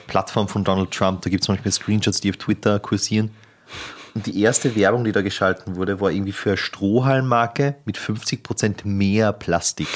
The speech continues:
Einfach nur, um <laughs> Liberals zu ärgern. Also, ob die nicht, die sind das eine Extrem und These, beziehungsweise ich würd gerne der Meinung dazu wissen,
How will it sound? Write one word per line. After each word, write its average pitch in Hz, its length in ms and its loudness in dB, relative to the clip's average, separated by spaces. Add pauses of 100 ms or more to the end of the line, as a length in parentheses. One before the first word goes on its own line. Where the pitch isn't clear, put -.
(200)
Einfach 107 260 4
nur, 120 200 6
um 104 380 4 (120)
<laughs> - 140 -10
Liberals 107 800 4
zu 95 360 2
ärgern. 90 360 4 (520)
Also, 95 240 2 (300)
ob 110 200 0 (140)
die 151 440 4
nicht, 117 200 0 (720)
die 131 80 6
sind 147 80 6
das 127 120 4
eine 196 240 4
Extrem 202 540 0 (200)
und 107 220 0 (300)
These, 139 360 4
beziehungsweise 107 400 2
ich 95 60 2
würd 101 120 -4
gerne 101 120 2
der 90 60 0
Meinung 90 220 2
dazu 120 220 -2
wissen, 123 280 -2